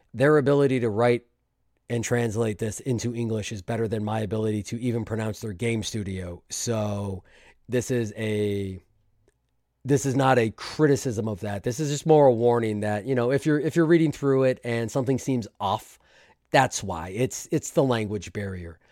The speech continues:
Outside of that, no, this is, this is a good game. I like this. This is definitely a fun little look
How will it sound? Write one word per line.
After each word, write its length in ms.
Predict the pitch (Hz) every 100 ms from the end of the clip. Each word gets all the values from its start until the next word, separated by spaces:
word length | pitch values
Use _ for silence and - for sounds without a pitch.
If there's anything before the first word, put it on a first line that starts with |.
| _ _ _ -
Outside 280 | 208 240 180
of 80 | 135
that, 240 | 151 104
no, 100 | 131
this 220 | 127 147
is, 320 | 202 170 - -
this 180 | 151 185
is 120 | 247
a 60 | 226
good 200 | 143 131
game. 240 | 131 151 127
I 80 | 120
like 260 | 113 131
this. 300 | 220 214 - - _
This 220 | 143 147
is 120 | 160
definitely 440 | 123 151 175 180 156
a 100 | 135
fun 460 | - 131 135 135
little 640 | 123 127 123 120 117 110 - _ _ _
look 400 | 110 104 139 -